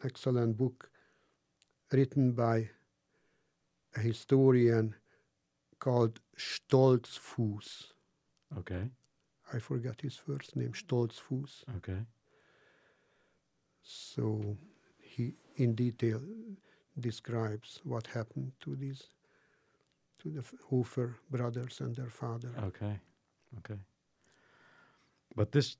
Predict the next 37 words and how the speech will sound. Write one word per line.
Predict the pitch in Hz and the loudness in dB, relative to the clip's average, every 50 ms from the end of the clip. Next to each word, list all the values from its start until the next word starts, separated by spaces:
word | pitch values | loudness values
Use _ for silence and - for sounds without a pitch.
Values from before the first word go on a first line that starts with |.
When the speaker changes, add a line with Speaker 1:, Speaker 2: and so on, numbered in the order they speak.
| _ | _
Speaker 2:
this | 135 151 - | -2 -2 -2
particular | - - - - - 156 - - 120 107 95 | 0 -4 -2 0 0 0 0 2 0 2 4
newspaper, | 104 120 120 - - 98 95 - - 95 | 4 4 2 2 -2 -4 -2 -2 -6 -6
the | 85 87 | -4 -4
Rundschau, | 85 87 98 110 110 - - 95 87 85 82 87 92 - - _ | -2 2 2 2 0 0 -4 -6 -4 -4 -4 -4 -6 -6 -8 _
it | - - 95 - - | -10 -10 -10 -8 -6
kind | - 101 98 | -4 -4 -4
of | 101 90 | -4 -6
inspires | 90 85 - - - 120 113 110 98 82 | -6 -10 -10 -4 0 2 2 2 0 -2
the | - 98 | -8 -14
title | - - 107 110 110 110 101 | -10 -4 -2 0 0 0 -2
of | 98 82 | -2 -4
your | 87 92 117 | -6 -8 -4
article, | 120 117 120 113 107 - 92 90 | -2 -2 -2 -2 -2 -6 -10 -10
which | 87 90 87 - - | -10 -10 -10 -12 -12
is, | - - - - - _ _ _ _ _ _ _ _ _ _ _ _ _ | -14 -14 -14 -18 -20 _ _ _ _ _ _ _ _ _ _ _ _ _
"Whatever | 101 101 104 120 120 117 113 | 2 4 6 6 6 6 4
our | 104 98 98 | 4 2 2
language, | 92 113 117 117 113 104 104 104 87 | 4 6 6 6 6 6 4 4 2
we | 92 87 78 | 2 0 2
have | 90 117 113 95 | 4 4 4 4
the | 92 80 | 0 -4
same | - - 107 98 92 92 | -2 0 2 2 2 0
flag." | - - 95 92 90 80 73 - - - - _ _ _ _ _ _ _ _ _ _ _ _ - - _ _ _ _ _ _ _ _ _ | -2 -4 -4 -4 -2 -4 -6 -10 -14 -16 -20 _ _ _ _ _ _ _ _ _ _ _ _ -20 -20 _ _ _ _ _ _ _ _ _
So | - - - 107 101 95 87 85 82 82 _ _ _ _ _ _ _ _ _ _ _ _ - | -6 0 0 0 2 0 -2 -6 -8 -12 _ _ _ _ _ _ _ _ _ _ _ _ -10
you | - 107 104 110 | -2 0 0 2
talked | - 120 107 92 - | 4 2 2 2 0
about | - - 98 95 85 87 | -4 -2 -2 -2 0 0
how | 98 92 92 | 0 0 0
they | 87 90 85 80 80 78 78 76 _ _ _ _ _ _ _ _ _ - | 0 -2 -4 -4 -6 -8 -10 -12 _ _ _ _ _ _ _ _ _ 2
try | 135 135 127 | 4 4 4
to | 113 | 4
be | 107 107 | 4 4
more | 104 107 113 120 120 | 4 6 6 6 6
and | 110 110 | 4 4
more | 107 101 101 | 2 0 -2
patriotic | - - 120 123 120 - 117 110 113 117 110 98 85 85 92 - - | 0 2 2 2 2 2 2 4 6 6 4 4 0 -4 -6 -8 -10